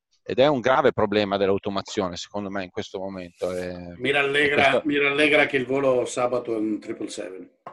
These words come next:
Speaker 1: Sì, quella roba lì adesso è grounded ovunque. Cioè, perché anche le azi-, le, le europee adesso, sta-, mentre parliamo, stanno ground-, eh, tutte grounding il sette tre sette,
Speaker 2: Sì, sì,
Speaker 1: perché
Speaker 2: sì, sì, ho visto che stanno tutti quanti mettendolo a terra, le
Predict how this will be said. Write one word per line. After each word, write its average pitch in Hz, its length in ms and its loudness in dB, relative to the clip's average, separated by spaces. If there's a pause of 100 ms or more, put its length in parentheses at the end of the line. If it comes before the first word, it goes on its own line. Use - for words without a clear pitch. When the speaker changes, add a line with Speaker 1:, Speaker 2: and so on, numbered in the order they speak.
(720)
Speaker 1:
Sì, 123 720 0
quella 143 240 8
roba 196 200 8
lì 247 120 4
adesso 190 320 8
è 139 60 6
grounded 135 480 6
ovunque. 147 600 0 (580)
Cioè, - 120 0
perché 156 160 2
anche 185 180 6
le 190 100 10
azi-, 175 340 6
le, 170 320 8
le 156 80 6
europee 170 460 8
adesso, 123 340 6
sta-, 127 200 4
mentre 135 260 0
parliamo, 156 360 4
stanno 113 280 0
ground-, 120 380 2
eh, 120 160 -2
tutte 135 380 0
grounding 127 460 2
il 107 80 -4
sette 120 260 -2
tre 127 140 -2
sette, 104 200 6
Speaker 2:
Sì, 220 120 0
sì, 160 60 6
Speaker 1:
perché - 60 0 (100)
Speaker 2:
sì, 143 40 0
sì, - 160 -2
ho 135 60 4
visto 127 240 -2
che 113 60 -4
stanno 117 200 -2
tutti 120 220 -10
quanti 113 260 -8 (360)
mettendolo 104 480 -12
a 95 40 -14
terra, 90 380 -14
le - 180 -20